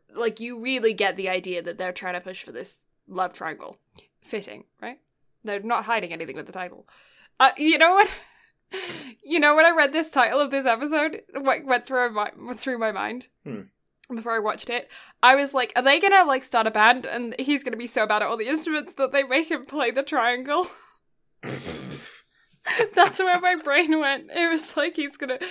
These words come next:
Speaker 1: he's, he doesn't know how to play any instruments. They're gonna start a band. They're gonna make him sit, sit in the corner and play the triangle 'cause she wants him to be involved.
Speaker 2: I, I, okay, so I just had, like, major,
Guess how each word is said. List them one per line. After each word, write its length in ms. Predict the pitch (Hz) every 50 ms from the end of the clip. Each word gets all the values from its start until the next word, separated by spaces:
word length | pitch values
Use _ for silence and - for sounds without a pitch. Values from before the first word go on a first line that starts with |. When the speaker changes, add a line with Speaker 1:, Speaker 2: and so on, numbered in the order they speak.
| 381 370 330 277
Speaker 1:
he's, 180 | 294 294 285 262 247 -
he 140 | 330 349
doesn't 180 | 311 320 311 294
know 60 | 302
how 80 | 294 277
to 60 | 269
play 200 | 269 302 277 262
any 160 | 254 254 247
instruments. 340 | 240 254 - - 247 240 247
They're 100 | 254 254
gonna 140 | 262 269 277
start 300 | - - 254 208 220 226
a 20 |
band. 240 | 254 254 247 240 214
They're 60 | 226 226
gonna 280 | 247 233 233 233 196 - 269 294 294 269 -
make 200 | 233 247 247 -
him 60 | 269
sit, 360 | 262 - - 269 262 - - 233
sit 180 | - 294 247 -
in 40 |
the 100 | 214 254
corner 360 | 254 - 240 226 220 208 190 202
and 80 | 208
play 160 | 240 226 196
the 80 | 190 202
triangle 500 | 202 - 214 196 202 202 190 180 180 214
'cause 140 | - 247 220
she 140 | - 285 247
wants 260 | 196 190 190 - 285
him 140 | 262 214 190
to 80 | 196
be 120 | 202 208 196
involved. 540 | 185 185 208 208 185 165 160 131 - - - - - _ -
Speaker 2:
I, 560 | 131 131 131 135 131 135 139 135 123 123 - - - _ _ _ _ - - - - - - _ _ _ _ _ -
I, 300 | - - _ - 160 147 135 - - -
okay, 360 | 127 127 131 135 120 110 107
so 180 | 107 - 139 - -
I 100 | 120 139
just 200 | 151 156 156 156
had, 640 | - - 127 120 120 117 113 110 110 107 101 95 - -
like, 300 | 110 113 113 113 107 117
major, 800 | 113 117 110 117 120 120 123 127 120 - 120 113 110 123 131